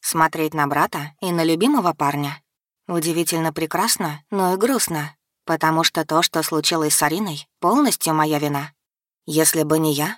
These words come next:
она бы не пережила сегодня самый ужасный вечер в своей жизни. Ваня садится рядом и целует меня в плечо. Даже через ткань идиотского платья это касание меня обжигает.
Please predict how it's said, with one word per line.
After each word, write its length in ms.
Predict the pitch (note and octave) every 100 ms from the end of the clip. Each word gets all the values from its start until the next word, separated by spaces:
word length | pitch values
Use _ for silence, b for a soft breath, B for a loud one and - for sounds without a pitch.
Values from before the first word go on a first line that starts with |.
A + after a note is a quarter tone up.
| -
она 280 | F3+ F3+ E3
бы 100 | E3
не 160 | E3
пережила 540 | D#3 E3+ E3+ E3+ E3+ E3+
сегодня 640 | - C#3+ F#3 G#3+ D3+ D#3
самый 440 | - - F3 F3 E3
ужасный 440 | D#3+ E3+ - D#3+
вечер 320 | D#3+ A#3+ A3
в 60 | -
своей 300 | - D#3+ D3+
жизни. 380 | D3+ D3 D3+ C#3+ - _ _ _ _ -
Ваня 320 | E3 D#3+ D#3+
садится 480 | D3+ D#3 D#3+ D#3 D#3+
рядом 420 | D3+ F#3+ D#3+ C#3 -
и 100 | G3
целует 480 | - F#3 E3 G3 B3+
меня 240 | B3 F3
в 100 | -
плечо. 480 | G#3+ A#3 A3 D3 D3 _ _ _
Даже 380 | F#3 E3+ E3 E3+
через 320 | - E3 D#3+
ткань 400 | - - F3 E3
идиотского 500 | D3 D#3+ D#3 - D3+
платья 540 | D3+ E3+ A#3 E3 C#3+ D3
это 240 | G3 - -
касание 540 | G#3 - D#3+ G#3+ B3
меня 260 | G3 E3+ E3
обжигает. 640 | F#3 A3 A#3 D#3+ C#3+